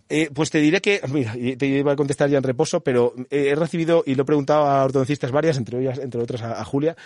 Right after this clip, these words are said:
he recibido respuestas varias. Claro, eh, mm, para mí lo lógico es hacerlo en reposo, pero es verdad que tú no puedes controlar la separación interoclusal en reposo, y hay muchos, por esa razón es más estandarizable hacerla en, en oclusión.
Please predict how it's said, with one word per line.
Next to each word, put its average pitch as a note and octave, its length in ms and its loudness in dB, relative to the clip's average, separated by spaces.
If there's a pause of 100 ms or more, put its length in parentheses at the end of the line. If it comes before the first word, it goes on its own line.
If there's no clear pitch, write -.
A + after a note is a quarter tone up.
(280)
he D3+ 80 2
recibido F3+ 340 0
respuestas E3+ 360 -2
varias. C#3 380 0
Claro, D#3 340 2
eh, C#3 520 2 (200)
mm, C3+ 200 -4 (360)
para C#3+ 180 2
mí E3 100 2
lo G3 80 0
lógico G3 240 -2
es F3+ 60 -2
hacerlo F3 240 -2
en E3 80 0
reposo, E3 400 -2
pero D3+ 140 0
es D3 80 -2
verdad E3+ 240 0
que - 80 -4
tú D#3 100 -2
no F3 120 -4
puedes E3 180 0
controlar C#3+ 580 0
la C#3+ 200 0
separación C3+ 500 -4
interoclusal C3 540 -4
en A#2+ 80 -4
reposo, A2 360 -6
y A2 60 -2
hay C3 60 0
muchos, D3 360 -4 (300)
por D3 100 2
esa F3+ 140 2
razón F3+ 420 0
es C3+ 120 -4
más D#3+ 160 -2
estandarizable D#3 720 -2
hacerla D3 580 -2
en, B2+ 340 -4
en A#2+ 140 -4
oclusión. A2+ 540 -2